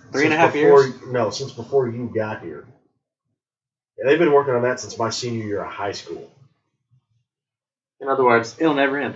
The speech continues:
Speaker 2: No.
Speaker 1: Um, so, got on to the main event. We, uh, went out. Of course, you got your heat races. Um, they did an interesting thing. First time got to witness this. Um, brand new this year. Uh, and this was actually the first race they did it at.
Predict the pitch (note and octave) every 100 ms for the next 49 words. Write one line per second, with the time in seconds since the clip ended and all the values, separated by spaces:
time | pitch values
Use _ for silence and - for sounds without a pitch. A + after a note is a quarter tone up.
0 | - - B2 C3+ A#2 - B2+ A#2+ G2+ G#2+
1 | - _ _ - - - E3+ D#3+ - -
2 | _ _ _ _ _ _ _ - - C#3
3 | D3+ D#3 D3+ C3+ C3+ C3+ A2+ A2+ - -
4 | - A#2 A2 A2 G#2+ A2 B2+ B2+ A#2 C3
5 | A#2 B2+ B2 B2+ A#2 A#2 A#2 A#2 A#2 A#2
6 | A#2 A2 - - _ _ - G#2+ G#2 G2
7 | F#2 _ _ _ _ _ _ _ - -
8 | B2+ C#3+ E3+ C3+ D#3 F#3 F#3+ A#3 A#2+ A2+
9 | A#2 A#2+ B2 - G#2+ A2 A2 G#2+ G#2+ G#2
10 | G#2 - G#2+ - _ _ _ _ - -
11 | - A2 G#2+ G#2 G2+ A#2+ D#3+ F3+ C#3 D3
12 | D#3 - B2 A#2 A#2+ A2+ A2+ C3+ _ _
13 | _ - G#2 G#2 A2 A#2+ A#2+ A#2+ A#2+ A#2
14 | G#2+ B2 B2+ B2+ C3 D#3 A#2+ G#2 G#2 G#2